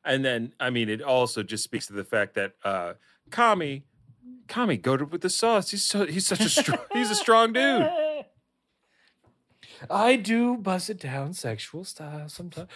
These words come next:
Speaker 2: from time to time.
Speaker 1: Oh, Kami, you're so humble.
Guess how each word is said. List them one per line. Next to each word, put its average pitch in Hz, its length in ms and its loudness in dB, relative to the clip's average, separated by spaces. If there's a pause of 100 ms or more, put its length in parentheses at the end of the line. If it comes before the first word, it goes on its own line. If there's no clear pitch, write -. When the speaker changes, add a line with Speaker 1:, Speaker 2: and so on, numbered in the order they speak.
Speaker 2:
from 262 180 -2
time 240 360 2
to 269 100 -10
time. 131 720 -6 (1500)
Speaker 1:
Oh, 190 140 4
Kami, 113 480 2 (260)
you're 262 140 0
so 269 420 2
humble. 131 420 2